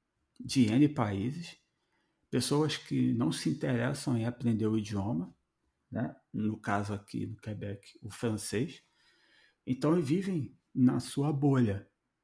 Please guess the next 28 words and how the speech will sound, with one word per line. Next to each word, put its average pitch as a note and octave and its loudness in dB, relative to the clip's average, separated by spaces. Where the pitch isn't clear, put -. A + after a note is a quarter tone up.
E A#2 4
isso B2+ -2
é A2+ -2
uma A2 2
coisa C#3+ 0
que C#3 -2
incomoda C#3+ 0
os - -4
caras, A#2+ 0
porque - -6
eles A#2 -2
são, A#2+ -4
aí A2 2
é A2 0
igual A#2+ 0
como A#2+ 6
você A#2+ -2
relatou A2+ -2
dos A2 -6
franceses, G#2+ -4
eles A2+ 2
são, C#3 2
é, G#2+ -2
eles A#2 2
amam C#3+ 4
o A2 0
idioma G2+ 0
deles. F#2+ -8